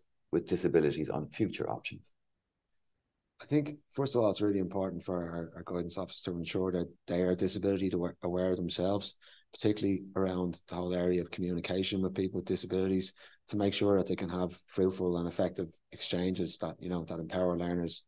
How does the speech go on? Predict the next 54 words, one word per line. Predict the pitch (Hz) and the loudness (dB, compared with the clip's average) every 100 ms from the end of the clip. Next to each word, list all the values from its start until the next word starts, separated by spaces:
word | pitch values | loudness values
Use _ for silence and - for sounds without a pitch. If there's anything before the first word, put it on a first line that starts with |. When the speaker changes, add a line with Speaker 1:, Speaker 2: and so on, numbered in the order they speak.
| _ - | _ -12
Speaker 2:
sufficiently. | - - 104 104 87 - - - _ | -10 -2 0 0 -4 -6 -16 -20 _
That's | 104 - | -4 2
a | |
really | 92 90 | 2 4
important | 85 95 90 80 | 2 2 0 0
point. | 98 92 90 - - - | -4 -2 -4 -10 -12 -2
We | 107 | 4
talked | 131 127 | 6 6
about | 101 92 | 4 4
universal | 98 98 95 95 | 4 2 2 0
design | 95 87 95 90 | -4 -2 -2 0
already, | 90 95 95 92 - - - | 0 2 0 -2 -14 -14 -6
and | 95 | -4
actually | 98 - | 0 2
I | 101 113 | 2 2
think | 107 | 2
that | 95 87 | 0 0
really | 95 98 95 | 2 4 2
applies | 92 92 95 92 87 - | 0 0 0 0 -2 -6
in | 87 | -6
terms | 92 92 90 | -2 -2 -2
of | 82 | -4
how | 90 | 0
we | 90 | 0
design | 87 85 85 92 90 | 0 -2 -2 -2 -2
our | 80 | -2
guidance | - 90 90 - | -2 0 0 0
services. | 87 85 - - - - - - | -2 -2 -6 -8 -12 -20 -20 -10
You | |
know, | 87 - - | -10 -8 -2
we | |
need | 104 107 | 0 0
to | |
think | - 104 101 78 | -2 -2 -2 -2
as | 85 | -4
guidance | 95 90 90 90 | 0 0 0 -2
officers, | 85 - 90 - - | -4 -4 -6 -6 0
who's | 101 101 | 0 2
not | 98 95 | 0 0
in | 90 | -2
the | 87 | 0
room | 90 90 | 0 2
with | 92 90 | 0 0
me | 90 92 | -2 -2
and | 85 | -6
why? | 82 90 90 80 - | -2 0 0 -2 -6
You | |
know, | 87 | -4
why | 85 90 | 0 2
haven't | 87 87 95 | 2 0 -2
they | 87 | -2
made | 87 90 90 | 0 2 0
their | 87 | 0
way | 90 90 | 2 2